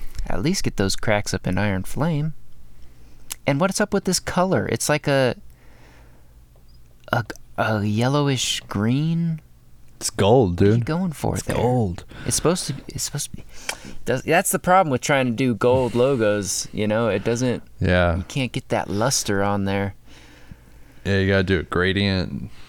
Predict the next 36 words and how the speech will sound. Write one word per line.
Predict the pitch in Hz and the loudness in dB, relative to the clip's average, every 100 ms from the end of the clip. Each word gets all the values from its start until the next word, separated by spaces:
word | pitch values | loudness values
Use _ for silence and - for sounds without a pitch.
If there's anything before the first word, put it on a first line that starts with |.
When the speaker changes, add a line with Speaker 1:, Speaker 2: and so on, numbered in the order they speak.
| - - | -14 -6
Speaker 1:
Yeah, | 107 110 104 | -2 0 0
they | 107 | -2
sh-, | - - | -4 -4
yeah, | 107 104 | -4 -2
could | 139 | -2
have | 127 | 0
made | 131 117 | 0 0
it, | 101 | 0
like, | 107 - - - - - | -2 -4 -14 -16 -16 -12
metal, | - 98 98 120 85 | -6 -2 0 0 -2
you | 80 | -2
know? | 98 113 - - - | -2 -4 -6 -14 -2
Speaker 2:
Look | 92 95 | 0 2
like | 92 85 | 2 2
Golden | - 98 98 87 | 2 4 4 4
Speaker 1:
The | 85 | 2
Speaker 2:
Axe. | 85 - | 2 0
Speaker 1:
flame | 110 107 120 131 | 0 2 0 0
could | 123 104 | -2 0
be | 117 | 2
like | 104 95 - | 2 0 -4
fire, | - 95 104 117 85 - - | -2 0 2 2 -2 -6 -4
right? | 104 82 | 0 2
Speaker 2:
Yeah. | 85 92 - - - - - - | 2 -2 -6 -18 -20 -20 -18 -10
<laughs> | - 101 - - - - - - - - | 0 0 0 -6 -16 -12 -12 -8 -4 -2
Speaker 1:
Iron | 95 95 101 110 113 - | -2 0 0 0 -4 -6
and | 87 | -6
then | - | -8
fire | - - 90 95 95 - - | -10 -8 -4 -2 -4 -8 -10
together | - - 82 - - - - | -12 -6 -4 -4 -8 -12 -12
makes | 95 85 - - - - - - - - - - - - - - | -8 -4 -4 -4 -6 -16 -20 -20 -20 -20 -20 -20 -20 -20 -8 0
blade. | 95 - 104 - - - - - - - - - - - - - - - - - - - - - - - - - - - | 0 4 2 2 -6 -10 -12 -12 -12 -12 -14 -16 -16 -12 -8 -6 -6 -8 -14 -20 -20 -20 -20 -20 -20 -20 -20 -20 -20 -12
Speaker 2:
So | - 139 | 2 4
check | - 151 147 | 6 6 8
it | |
out. | 139 107 - | 6 6 2